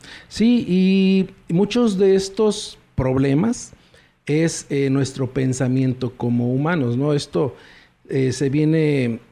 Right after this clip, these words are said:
eh, trabajando desde hace muchos años y tratar de hacer entender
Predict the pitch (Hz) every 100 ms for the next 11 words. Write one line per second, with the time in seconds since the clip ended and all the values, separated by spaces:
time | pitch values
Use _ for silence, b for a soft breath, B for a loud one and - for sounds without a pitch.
0 | - 127 113 139 131 120 170 170 139 123
1 | 147 156 151 151 160 165 147 165 160 131
2 | - 123 120 139 139 143 156 151 165 123
3 | 120 147 151 147 143 156 147 143 151